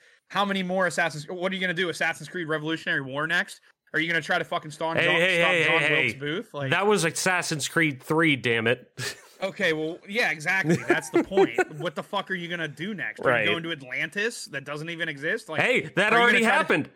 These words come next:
Speaker 2: That already happened, man.
Speaker 1: Jesus
Speaker 2: Where the
Speaker 1: Christ.
Speaker 2: hell are you
Speaker 1: Are you
Speaker 2: gonna
Speaker 1: gonna
Speaker 2: go next? <laughs>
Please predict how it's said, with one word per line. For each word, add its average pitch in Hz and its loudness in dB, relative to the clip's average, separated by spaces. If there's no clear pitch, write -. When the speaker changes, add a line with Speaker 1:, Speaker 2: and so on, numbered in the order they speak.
Speaker 2:
That 196 4
already 269 4
happened, 311 4
man. 262 6
Speaker 1:
Jesus 277 -6
Speaker 2:
Where 240 4
the - 4
Speaker 1:
Christ. 247 4
Speaker 2:
hell 285 6
are 285 4
you 277 6
Speaker 1:
Are - 4
you 277 2
Speaker 2:
gonna 302 4
Speaker 1:
gonna 349 6
Speaker 2:
go 349 6
next? - 0
<laughs> - -20